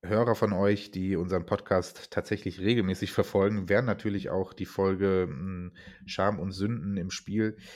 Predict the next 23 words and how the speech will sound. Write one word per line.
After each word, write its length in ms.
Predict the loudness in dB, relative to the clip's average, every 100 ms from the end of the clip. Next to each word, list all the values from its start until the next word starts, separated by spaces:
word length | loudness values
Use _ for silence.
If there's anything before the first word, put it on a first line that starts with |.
| -20 _
gehört 460 | -2 2 2 2 0
haben. 320 | 2 0 -4
Und, 480 | -4 -6 -6 -8 -8
ähm, 140 | -4
da 160 | -2 0
habe 100 | 2
ich 60 |
ja 80 | 2
bereits 340 | 2 2 2 -2
zugegeben, 440 | -6 0 0 0
dass 100 | 0
ich 80 | 0
mit 140 | 2
der 60 | 4
Mass 260 | 4 2
Effect-Reihe 480 | -2 -4 2 2 4
bisher 520 | 2 2 4 4 2 -6 -20 -20 _ _ _ -2
noch 340 | 0 0 -4 -4
nicht 500 | 0 0 -2 -6 -2
wirklich 300 | -2 -2 -4
viel 140 | -2
Kontakt 400 | 0 0 -2 2
hatte. 440 | 2 4 2 2